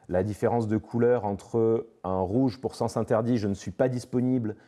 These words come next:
et puis tout un panel de, euh, bah, je suis très content d'avoir cours le matin à huit heures,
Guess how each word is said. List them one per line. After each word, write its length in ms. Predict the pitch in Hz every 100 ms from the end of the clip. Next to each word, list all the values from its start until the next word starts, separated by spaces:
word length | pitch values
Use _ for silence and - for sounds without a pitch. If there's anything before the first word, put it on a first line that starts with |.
| _
et 80 | 95
puis 120 | 139
tout 180 | 131 131
un 80 | 143
panel 540 | 139 135 143 143 143
de, 300 | 117 120 135
euh, 40 | 104
bah, 120 | 101
je 100 | 104
suis 160 | -
très 220 | - - 156
content 260 | 147 147
d'avoir 280 | 135 110 -
cours 140 | 127
le 60 | 120
matin 280 | 110 113 120
à 60 |
huit 240 | 113 113 -
heures, 280 | 120 127